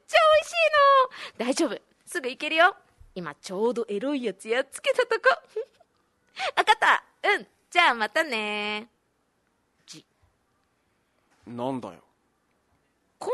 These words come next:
Speaker 1: ないでね。夜泣き。私たちが今から行くんだから。変態と一緒だとマジテンション下がるんで。じゃ、お疲れ。
Speaker 2: 泣くな、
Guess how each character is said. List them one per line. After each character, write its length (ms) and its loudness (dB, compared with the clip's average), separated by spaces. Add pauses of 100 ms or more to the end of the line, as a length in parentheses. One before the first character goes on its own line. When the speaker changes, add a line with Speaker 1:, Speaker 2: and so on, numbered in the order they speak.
(120)
Speaker 1:
な 200 -4
い 100 -10
で 140 -16
ね。 220 -16 (600)
夜 220 -6
泣 260 -8
き。 220 -20 (880)
私 280 -2
た 120 -6
ち 80 -6
が 80 0
今 240 -2
か 140 -4
ら 80 -2
行 100 -8
く 160 -8
ん 60 -8
だ 100 -10
か 120 -14
ら。 140 -14 (640)
変 240 -4
態 220 0
と 160 -6
一 80 -4
緒 200 -8
だ 100 -2
と 400 -4
マ 160 -2
ジ 120 -10
テ 140 -6
ン 100 -6
シ 140 -10
ョ 60 -8
ン 60 -12
下 200 -12
が 100 -6
る 160 -10
ん 120 -20
で。 120 -20 (1300)
じ 80 2
ゃ、 80 0 (120)
お 40 -12
疲 240 -8
れ。 560 -4 (4000)
Speaker 2:
泣 220 0
く 160 -2
な、 180 0